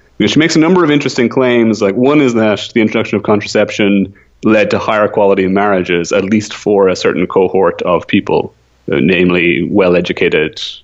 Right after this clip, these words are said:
upper middle class people. And, and there does seem to be fairly strong evidence that she points to that suggests that this is true.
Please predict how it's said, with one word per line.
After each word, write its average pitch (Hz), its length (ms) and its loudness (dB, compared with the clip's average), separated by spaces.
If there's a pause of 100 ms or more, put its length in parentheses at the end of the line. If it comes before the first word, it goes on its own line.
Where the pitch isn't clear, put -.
(380)
upper 95 160 -2
middle 87 220 0
class 80 260 0
people. - 440 -6 (500)
And, 101 240 -2
and 226 100 4
there 254 100 0
does 254 140 2
seem 240 140 2
to 220 60 -6
be 202 100 0
fairly 185 260 0
strong 156 800 0
evidence 135 400 0
that 110 120 -4
she 113 100 0
points 113 300 0
to 104 160 0
that 95 180 -2
suggests - 320 -2
that 101 80 -8
this 98 180 -2
is 143 80 -6
true. 98 420 0